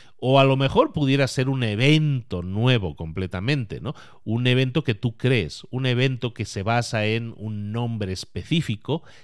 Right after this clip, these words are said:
que tiene que ver con el nombre de tu categoría. ¿Qué vamos a hacer?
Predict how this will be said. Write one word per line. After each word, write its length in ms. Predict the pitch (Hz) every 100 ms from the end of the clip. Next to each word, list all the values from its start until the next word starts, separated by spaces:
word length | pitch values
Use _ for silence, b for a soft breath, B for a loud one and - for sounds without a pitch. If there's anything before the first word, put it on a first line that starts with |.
| -
que 120 | 131
tiene 240 | 120 117
que 80 | 117
ver 160 | 107 110
con 160 | 120
el 140 | 104 87
nombre 280 | 85 85 98
de 120 | 98
tu 120 | 80
categoría. 640 | 73 - 69 71 110 80 - - - -
¿Qué 80 | 120
vamos 240 | 120 120
a 40 | 120
hacer? 260 | 143 120